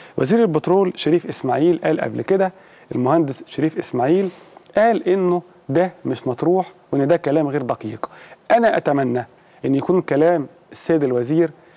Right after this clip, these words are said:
وكلام الحكومة كلام دقيق ونهائي، لأن استيراد مصر للغاز من إسرائيل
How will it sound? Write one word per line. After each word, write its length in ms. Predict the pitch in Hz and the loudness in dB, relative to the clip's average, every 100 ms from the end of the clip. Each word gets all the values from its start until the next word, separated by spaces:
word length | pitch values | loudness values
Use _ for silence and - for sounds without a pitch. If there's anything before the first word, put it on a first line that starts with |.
| - _ | -20 _
وكلام 460 | 131 117 139 185 185 | -6 0 2 4 2
الحكومة 540 | 147 143 - 165 151 127 | -2 -4 -2 0 -2 -2
كلام 300 | 135 151 160 | 0 2 2
دقيق 420 | 143 - 165 156 | -2 -2 -2 0
ونهائي، 560 | 131 127 151 170 160 156 - - - | -2 -2 0 0 0 -2 -6 -12 -6
لأن 300 | 131 135 131 | -2 0 -2
استيراد 640 | 123 - 139 160 175 131 | -4 -2 2 4 2 2
مصر 480 | 147 151 - 117 110 - | -2 -2 -6 -12 -12 -6
للغاز 680 | 131 139 135 151 131 110 - _ _ 139 | -4 -2 0 0 -2 -4 -12 _ _ 0
من 260 | 165 135 - | 2 0 -6
إسرائيل 720 | 123 - 135 - 165 170 | -10 -6 -4 0 2 2